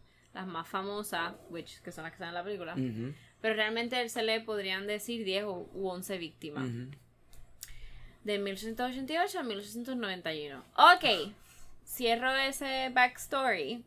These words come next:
Speaker 1: Y es que quiero entrar al Jack the Ripper. Existió uno.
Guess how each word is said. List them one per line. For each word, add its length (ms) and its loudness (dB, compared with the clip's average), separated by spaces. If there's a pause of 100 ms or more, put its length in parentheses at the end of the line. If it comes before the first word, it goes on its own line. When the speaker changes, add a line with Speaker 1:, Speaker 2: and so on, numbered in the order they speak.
Speaker 1:
Y 80 -4
es 60 -10
que 140 -6
quiero 180 2
entrar 760 4 (440)
al 160 -6
Jack 440 -4
the 140 -4
Ripper. 560 -4 (300)
Existió 600 -6
uno. 520 -2